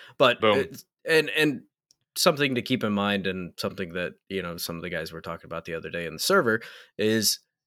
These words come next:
Speaker 1: every time you are in an instance, so every time you are on your ship, they automatically are saving four spaces for you,
Speaker 2: Yes.
Speaker 1: counting you,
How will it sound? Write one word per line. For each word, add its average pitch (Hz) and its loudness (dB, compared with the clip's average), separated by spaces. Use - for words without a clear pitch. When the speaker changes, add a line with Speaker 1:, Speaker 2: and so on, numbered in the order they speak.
Speaker 1:
every 170 2
time 147 4
you 127 0
are 127 8
in 120 0
an 117 2
instance, 143 0
so 87 -6
every 123 0
time 135 2
you 123 2
are 123 6
on 113 4
your 101 0
ship, - 0
they 120 6
automatically 123 4
are 101 2
saving 110 2
four 120 2
spaces 101 0
for 101 -4
you, 90 -6
Speaker 2:
Yes. 90 -2
Speaker 1:
counting 110 0
you, 90 -6